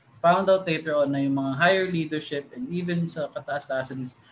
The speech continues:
ganun talaga yung culture, is hindi underappreciated yung mga tao, undervalued talaga yung mga tao. So I was one person trying to change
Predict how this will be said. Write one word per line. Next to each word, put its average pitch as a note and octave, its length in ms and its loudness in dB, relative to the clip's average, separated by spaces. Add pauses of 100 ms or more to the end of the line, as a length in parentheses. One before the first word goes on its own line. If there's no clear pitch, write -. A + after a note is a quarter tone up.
(180)
ganun F3+ 240 2
talaga E3 240 4
yung D3 160 -2
culture, B2 560 -8
is - 320 -8 (240)
hindi D#3+ 240 -6
underappreciated E3+ 1040 0
yung D3 160 -4
mga C#3+ 160 -4
tao, C3 320 0
undervalued D3+ 800 0
talaga C3+ 240 -4
yung B2 240 0
mga B2 120 -8
tao. A#2 240 -12 (500)
So F3+ 80 0
I F3+ 160 6
was F#3 240 0
one F3+ 400 0
person C#3 720 -2 (240)
trying F3+ 320 4
to G3 80 -4
change D3+ 640 -2